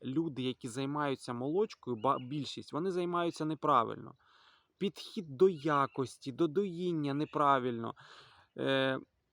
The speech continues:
доїльний апарат треба, якість молока в рази піднімається. А так воно все одно не те, ручна дойка — це не то. І буває, господині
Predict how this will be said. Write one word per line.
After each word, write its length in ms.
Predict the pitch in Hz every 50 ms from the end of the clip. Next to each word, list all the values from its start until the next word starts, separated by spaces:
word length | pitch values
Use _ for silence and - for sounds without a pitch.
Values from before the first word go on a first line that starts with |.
| _ - 147 - _ _ _ _ - - - 139 135
доїльний 520 | 170 196 214 202 214 208 202 196 190 185
апарат 440 | 180 - 190 190 202 196 180 170 - _ _ _ _
треба, 460 | - 156 151 151 135 117 107 110 - - _
якість 600 | - 120 113 135 214 220 214 - 170 151 - -
молока 500 | 160 165 170 170 180 170 - - 190 180
в 100 | 151 127
рази 400 | 139 147 156 170 160 160 185 208
піднімається. 880 | 156 - 175 147 147 160 156 151 135 123 113 110 101 - - - - - - _ _ _ - - - -
А 100 | 131 147
так 240 | - 233 233 -
воно 180 | 196 214 214 214
все 260 | 180 - - - 226
одно 460 | 220 214 220 196 202 220 220 220 214
не 140 | 208 208 202 - _ -
те, 300 | 202 190 170 147 127 110 - -
ручна 460 | 156 175 185 - - 208 208 208 208
дойка — 540 | 185 165 202 220 226 214 196 - - 185 -
це 180 | - - 190 185
не 140 | 185 185 - _ _
то. 220 | 180 160 135 113 - - - - - - _
І 180 | - 175 196 202
буває, 540 | 165 151 190 196 196 214 220 208 202 190 185
господині 840 | 165 147 190 180 - - - 196 175 180 220 214 196 185 170 147